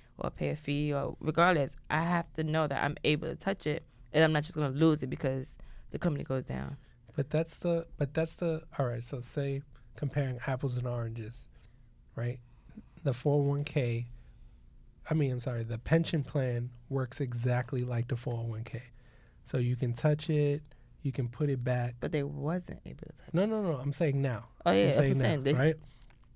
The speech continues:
Speaker 1: Right.
Speaker 2: But now, but now think of this fact. You're saying they can lose their pension, right? But now they wanna be able to access it just in case they lose it, right?
Speaker 1: Mm-hmm.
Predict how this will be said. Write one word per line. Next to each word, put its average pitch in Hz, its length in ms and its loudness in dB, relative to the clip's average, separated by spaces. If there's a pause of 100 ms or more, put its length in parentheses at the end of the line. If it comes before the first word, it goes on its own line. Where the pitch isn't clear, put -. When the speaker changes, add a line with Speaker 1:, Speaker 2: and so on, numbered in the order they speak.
(100)
Speaker 1:
Right. 151 280 0 (280)
Speaker 2:
But 135 120 2
now, 139 380 4 (200)
but 131 120 -2
now 135 200 -2
think 143 240 -2
of 120 120 -4
this 143 180 -2
fact. - 400 -12 (420)
You're 131 120 -4
saying 135 360 0
they 123 120 -2
can 123 220 -2
lose 135 200 2
their 131 140 0
pension, 131 520 -2 (640)
right? 131 200 -2 (160)
But 135 160 0
now 127 460 -2 (840)
they 127 120 0
wanna 127 240 0
be 127 140 0
able 120 160 0
to 117 100 -2
access 131 400 0
it 120 140 0
just 127 240 -2
in 123 80 -2
case 120 240 -2
they 117 160 -6
lose 139 260 0
it, 120 120 -12 (380)
right? 131 280 -4
Speaker 1:
Mm-hmm. 185 340 2